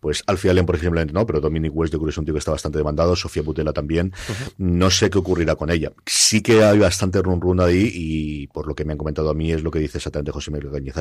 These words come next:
Speaker 1: que pueda seguir, pero desde luego inicialmente estaba pensada como miniserie.
Speaker 2: Ujú.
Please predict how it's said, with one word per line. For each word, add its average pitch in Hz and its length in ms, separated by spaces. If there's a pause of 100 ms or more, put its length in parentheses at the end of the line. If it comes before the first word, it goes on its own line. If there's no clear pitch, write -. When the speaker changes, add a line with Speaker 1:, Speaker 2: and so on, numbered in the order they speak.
(140)
Speaker 1:
que - 60
pueda 73 180
seguir, 76 300
pero 80 180
desde 82 140
luego 92 160
inicialmente 98 600
estaba 87 180
pensada 78 280
como 73 140
miniserie. 69 400
Speaker 2:
Ujú. 98 160